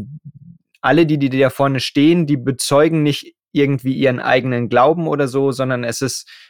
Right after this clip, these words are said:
wir nutzen diesen Gottesdienst, um auch noch mal ihnen einen Zuspruch mitzugeben. Für sie, für ihr persönliches Leben, ähm, wollen auch mal noch für sie beten,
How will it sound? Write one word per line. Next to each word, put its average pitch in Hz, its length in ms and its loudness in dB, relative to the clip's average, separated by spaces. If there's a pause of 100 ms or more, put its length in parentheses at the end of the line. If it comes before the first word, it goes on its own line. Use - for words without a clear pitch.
wir 120 100 -2
nutzen 147 320 0
diesen 131 220 0
Gottesdienst, 143 580 -2
um 123 120 -4
auch 123 240 -2
noch 123 200 -6
mal 117 460 0 (440)
ihnen 143 200 2
einen 135 200 0
Zuspruch - 420 0
mitzugeben. 101 680 -8 (220)
Für 123 140 -2
sie, 147 380 0
für 131 180 -2
ihr 139 160 2
persönliches 135 680 -2
Leben, 143 320 2 (400)
ähm, 120 440 -4
wollen 127 200 0
auch 123 160 -4
mal 117 480 -2
noch 120 180 -6
für - 160 -4
sie 113 140 -2
beten, 185 480 0